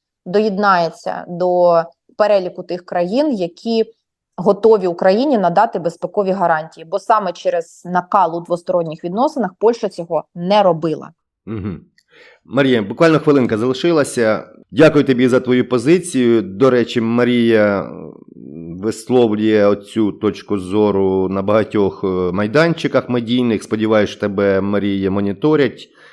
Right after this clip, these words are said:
Speaker 2: читають, беруть до уваги і, можливо, будуть діяти відповідно до твоїх рекомендацій, настанов. Скажи, яка,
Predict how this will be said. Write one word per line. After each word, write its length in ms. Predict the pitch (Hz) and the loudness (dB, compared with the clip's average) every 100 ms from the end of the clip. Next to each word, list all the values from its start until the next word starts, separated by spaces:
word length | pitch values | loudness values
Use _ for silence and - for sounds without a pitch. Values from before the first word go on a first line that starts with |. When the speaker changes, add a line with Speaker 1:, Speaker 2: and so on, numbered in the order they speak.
| - _ _ - | -20 _ _ -16
Speaker 2:
читають, 800 | - 82 120 120 113 110 - 85 | -14 -2 2 4 4 0 -6 -10
беруть 320 | 85 98 98 | -4 -2 0
до 120 | 92 | 0
уваги 500 | 95 95 113 120 110 | 2 2 2 2 0
і, 60 | 98 | -4
можливо, 600 | 92 92 101 95 92 87 - _ _ _ _ _ - - - - | -4 -4 -2 -2 -2 -4 -14 _ _ _ _ _ -20 -20 -16 -10
будуть 520 | 92 - 120 127 123 | -10 -4 0 0 0
діяти 500 | 123 165 139 104 110 | 2 6 6 4 0
відповідно 440 | 110 113 127 123 | 0 0 0 0
до 60 | 92 | -2
твоїх 400 | - 120 117 - _ - | 0 0 0 -6 _ 0
рекомендацій, 760 | 127 - 131 123 123 127 135 | 2 4 2 4 4 4 2
настанов. 400 | 123 127 127 107 | -2 0 0 0
Скажи, 220 | - 135 | 0 2
яка, 420 | 143 147 165 151 | 4 6 6 6